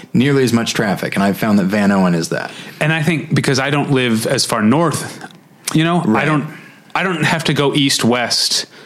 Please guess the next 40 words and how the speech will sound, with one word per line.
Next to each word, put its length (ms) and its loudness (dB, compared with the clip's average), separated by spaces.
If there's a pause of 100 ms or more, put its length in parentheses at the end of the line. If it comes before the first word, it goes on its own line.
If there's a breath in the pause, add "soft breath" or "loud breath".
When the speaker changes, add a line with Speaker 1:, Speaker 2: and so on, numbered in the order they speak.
(300 loud breath)
Speaker 2:
that 260 0
far 280 0
north. 380 2
So 280 0
when 160 2
I'm 180 0
going 200 2
east 260 2
west, 320 0
Speaker 1:
Right. 160 -6
Speaker 2:
I'm 160 2
using 220 2
Chandler 420 2
or 60 4
Moore 240 2
Park 340 -2
usually. 400 0
Speaker 1:
Yes. 300 -2 (500 loud breath)
Speaker 2:
Um, 460 2
instead 420 0
of, 320 0
yeah, 200 2
Burbank 640 0
or, 220 2
Speaker 1:
Or 40 2
Speaker 2:
Ven-, 200 2
God, 240 0
Speaker 1:
Magnolia. 220 2
Speaker 2:
Ventura. 380 0 (420 loud breath)
Uh, 220 2
don't 140 0
take 140 0
Ventura, 400 0
especially 320 0
Speaker 1:
Yeah, 60 0
Speaker 2:
during 160 2
Speaker 1:
yeah. 40 0
Speaker 2:
rush 160 0
hour. 160 2
You, 140 2